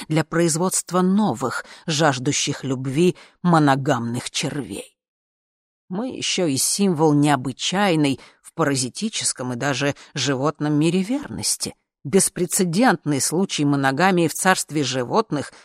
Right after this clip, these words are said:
когда два гермафродита с четырьмя гонадами, к вящему недовольству пуритан, образуют славный любовный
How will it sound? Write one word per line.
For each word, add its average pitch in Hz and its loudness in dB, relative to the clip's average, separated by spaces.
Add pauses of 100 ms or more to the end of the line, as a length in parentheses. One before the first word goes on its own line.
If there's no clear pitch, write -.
(120)
когда 151 2
два 156 0
гермафродита 170 0
с - -4
четырьмя 147 0
гонадами, 147 2 (240)
к - -2
вящему 202 6
недовольству 160 4
пуритан, 156 4 (260)
образуют 170 4
славный 151 4
любовный 139 2